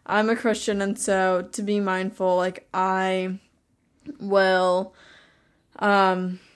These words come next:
thank God. I will pray and read my Bible and just, like, thank him for every small thing in my life. Like, when I'm driving my car, I'll be like, you know,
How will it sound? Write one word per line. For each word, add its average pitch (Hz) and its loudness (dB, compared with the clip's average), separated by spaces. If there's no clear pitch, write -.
thank 202 2
God. 185 4
I 190 4
will 180 4
pray 190 -2
and 185 -8
read 185 -4
my 185 -6
Bible 190 -2
and 185 -6
just, - -6
like, 190 -2
thank 196 -4
him 196 -4
for 190 -4
every 180 -6
small 175 -8
thing 175 -10
in 170 -10
my 160 -8
life. 170 -4
Like, 175 -10
when 180 -6
I'm 175 -8
driving 175 -6
my 160 -8
car, 170 -6
I'll 165 -6
be 175 -10
like, 175 -8
you 185 -10
know, 165 -10